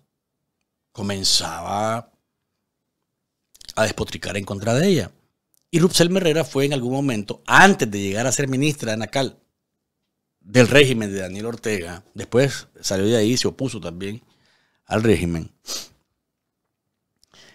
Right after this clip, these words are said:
era directora de la Red de Defensa de los Consumidores, ¿se acuerdan? Entonces, em, cuando se iba el agua, este colega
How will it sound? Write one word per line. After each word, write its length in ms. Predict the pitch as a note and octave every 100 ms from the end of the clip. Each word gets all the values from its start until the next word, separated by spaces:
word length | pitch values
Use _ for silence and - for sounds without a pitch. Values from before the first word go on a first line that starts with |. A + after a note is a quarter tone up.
| _ -
era 200 | C#3 D3
directora 840 | E3+ D#3 - C#3 C#3+ D3+ D#3+ -
de 240 | A2+ A#2+
la 320 | A2+ A2 G#2 F#2+
Red 260 | A2+ C#3+
de 100 | D3
Defensa 500 | C#3+ A2 C3+ C#3 D3+
de 60 | C#3+
los 120 | B2
Consumidores, 720 | G#2+ F2+ F#2 E2+ A2 C#3+ F2+
¿se 100 | -
acuerdan? 400 | - C3 F#2 F2+ _ _ _ _ _ _ _ - - - - _ _
Entonces, 840 | E3 F3 F#3+ E3+ C#3+ E3 D#3+ - -
em, 800 | A#2+ A2+ G#2+ G2 F#2+ F2 E2 - _ _ _ _ _ _ _ _ _ _ _ _ _ _ _ _
cuando 240 | - A#2+ A2
se 120 | A#2+
iba 100 | C#3+
el 100 | D3
agua, 460 | A2 F#2+ F#2+ F#2 -
este 200 | - C3
colega 680 | A#2 G#2+ G#2+ G#2+ A2 A2+